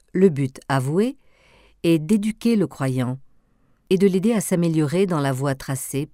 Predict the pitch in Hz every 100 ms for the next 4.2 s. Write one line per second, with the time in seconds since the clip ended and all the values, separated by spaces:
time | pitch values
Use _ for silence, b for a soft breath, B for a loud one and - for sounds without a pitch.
0 | - 139 127 127 143 131 143 - 117 107
1 | - - _ _ _ _ _ _ _ _
2 | _ _ _ 175 190 - 226 196 - 202
3 | 196 190 190 165 139 - - 135 - 165
4 | 208